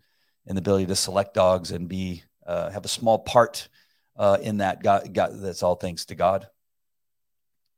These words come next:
But, uh, I know that that officer, or I'm sorry, the fire, uh, that fireman, uh, has had some long-term health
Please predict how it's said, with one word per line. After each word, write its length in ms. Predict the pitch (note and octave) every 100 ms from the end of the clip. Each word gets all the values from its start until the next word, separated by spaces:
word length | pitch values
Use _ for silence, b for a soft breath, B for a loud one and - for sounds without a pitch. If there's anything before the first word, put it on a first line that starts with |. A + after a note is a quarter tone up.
| _
But, 280 | G2+ F#2+ -
uh, 220 | G2 F2+
I 120 | - G#2+
know 160 | G#2
that 140 | F#2+ F2+
that 140 | F#2
officer, 640 | F2+ F#2+ F#2+ - F#2 F2+ _ _ _ _ _
or 100 | G#2
I'm 120 | G2
sorry, 220 | - F2+
the 100 | F2+
fire, 520 | - G2 F#2+ F#2+ F2+
uh, 300 | - G2 F2 E2+ F#2+ _ _ _ _ _ _ _ _ _
that 160 | - G2
fireman, 520 | - F#2 F#2 F#2 F2+
uh, 500 | - - - - - - _
has 280 | G#2+ G#2 F2
had 220 | F#2+ F#2
some 160 | - F#2
long-term 680 | F2+ F2+ F#2 - F#2+ F2+ E2+ _ _
health 340 | - G#2+ -